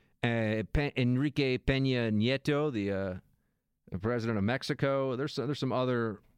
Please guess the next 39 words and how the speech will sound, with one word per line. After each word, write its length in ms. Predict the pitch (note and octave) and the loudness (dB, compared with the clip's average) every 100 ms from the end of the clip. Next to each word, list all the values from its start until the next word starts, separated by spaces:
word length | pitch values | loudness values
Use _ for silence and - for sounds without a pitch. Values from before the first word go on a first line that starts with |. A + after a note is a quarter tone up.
| - | -4
major, 760 | B2 B2 C#3 B2 B2 A#2+ A2+ A2 | 0 2 2 0 0 0 0 0
uh, 160 | G#2+ G#2 | -2 -2
sit-downs 640 | - D3 C3 A2+ A2+ A2 | -2 -2 0 0 0 0
that 100 | G#2+ | 0
happen 240 | A#2 A#2+ | -2 -2
on 80 | G#2+ | -2
the 80 | G2+ | -2
sidelines. 720 | - A#2 A2+ G#2 G2 G2+ - - - - _ _ - | -2 -2 -2 -2 -2 -4 -6 -20 -20 -20 _ _ -6
Uh, 100 | G#2+ | -2
we'll 120 | C3+ | 0
get 180 | E3+ F3+ | 2 2
into 140 | F3 E3 | 2 2
also, 280 | C#3+ D3 | 2 0
by 120 | C#3 C3 | 0 2
the 80 | |
way, 100 | B2 | 2
over 60 | A#2+ | 0
the 80 | - | 0
course 180 | B2+ A#2 | -2 -2
of 40 | |
the 60 | A#2+ | -2
show, 200 | C3 A#2 | 0 -2
I, 180 | A2+ | -2
I've 60 | A#2+ | -2
got 160 | A#2+ G#2+ | -2 0
a 20 | |
whole 160 | A2 | -2
bunch 200 | F#2+ G2 | -2 -4
of 40 | - | -4
things. 220 | F2+ - | -6 -4
We'll 100 | G#2+ | -4
talk 220 | - G#2 | -2 -2
about 200 | F#2+ F#2 | -2 -2
the 120 | G2 | -2
hunt 260 | F2+ A#2 A2 | -2 -2 -2
for 460 | - G2 F#2 F2 - | -4 -2 -2 -4 -4
leakers 640 | G#2 D3 C3+ C#3 C3 A#2+ | 0 0 2 0 0 -4
that's, 360 | - A2+ A2 - | -4 -4 -2 -2
uh, 180 | A2 | -2